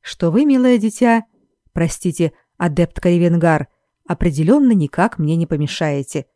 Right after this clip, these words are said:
заверил магистр Эрверстан и осекся. «Поднимите голову», потребовал он через мгновение совершенно другим голосом, таким, что Айлин беспрекословно подчинилась.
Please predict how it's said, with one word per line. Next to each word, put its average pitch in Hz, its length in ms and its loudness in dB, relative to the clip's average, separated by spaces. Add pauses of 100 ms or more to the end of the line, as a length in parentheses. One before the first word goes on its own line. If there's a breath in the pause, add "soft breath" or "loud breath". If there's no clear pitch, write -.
(280)
заверил 156 400 -2
магистр 156 500 -4
Эрверстан 165 600 -2 (320)
и 285 80 -2
осекся. 156 640 -4 (840)
«Поднимите 180 580 2
голову», 143 520 -2 (300)
потребовал 151 500 -2
он 226 140 2
через 185 300 -2
мгновение 175 580 0 (260 soft breath)
совершенно 190 520 -2
другим 180 340 -2
голосом, 156 580 -4 (480)
таким, 202 380 0
что - 300 -6
Айлин 185 340 0
беспрекословно 190 800 -4
подчинилась. 151 720 -4